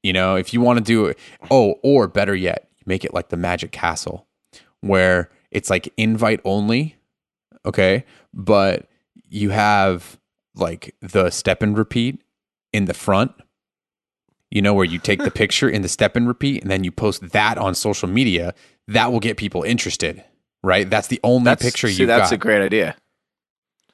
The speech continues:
Speaker 2: As they come to your live non-screening. <laughs>
Speaker 1: Live non-screening.
Speaker 2: Yeah.
Speaker 1: Yeah, sorry, you can come in, but we gotta take your phone from you.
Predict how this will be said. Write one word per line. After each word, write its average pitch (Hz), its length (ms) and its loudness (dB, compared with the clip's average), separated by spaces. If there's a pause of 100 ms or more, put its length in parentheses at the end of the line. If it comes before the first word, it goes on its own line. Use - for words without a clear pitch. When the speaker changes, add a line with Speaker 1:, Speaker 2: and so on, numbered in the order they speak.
(560)
Speaker 2:
As 104 160 -2
they 107 120 4
come 110 220 0
to 104 100 -2
your 92 220 0
live 95 420 0
non-screening. 92 680 -2 (120)
<laughs> - 180 -12
Speaker 1:
Live 98 400 2
non-screening. 92 580 -2 (760)
Speaker 2:
Yeah. 104 280 2
Speaker 1:
Yeah, 101 140 -2
sorry, 123 280 2
you 147 100 0
can 208 120 0
come 120 180 2
in, 101 100 2
but 98 100 2
we 123 100 2
gotta 127 160 4
take 98 200 0
your 90 80 -4
phone 92 280 -4
from 90 220 -6
you. 87 140 -2